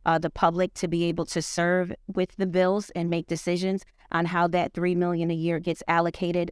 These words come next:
across Erie County. Um, and something that's very, very special to me was, um,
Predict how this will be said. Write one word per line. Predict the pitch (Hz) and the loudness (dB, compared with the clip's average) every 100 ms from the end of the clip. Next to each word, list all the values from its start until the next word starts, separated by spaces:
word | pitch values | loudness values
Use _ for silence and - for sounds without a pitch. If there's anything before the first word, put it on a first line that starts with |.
| - | -8
across | - 170 165 - | 0 2 2 -2
Erie | - 170 165 | -4 -2 -4
County. | - 160 170 175 - _ _ - | -4 -4 -2 -4 -10 _ _ -4
Um, | 170 175 175 | 0 2 0
and | 170 170 | 0 0
something | 190 185 185 175 | 0 0 0 0
that's | 170 | 0
very, | 151 180 196 190 | -2 0 2 2
very | 175 175 | 0 0
special | - 170 170 160 | 0 -2 0 -4
to | - | -2
me | 170 170 165 - _ _ | 0 0 -2 -6 _ _
was, | - 180 175 160 - | 0 2 2 -2 -4
um, | 175 165 165 165 | 0 0 0 -2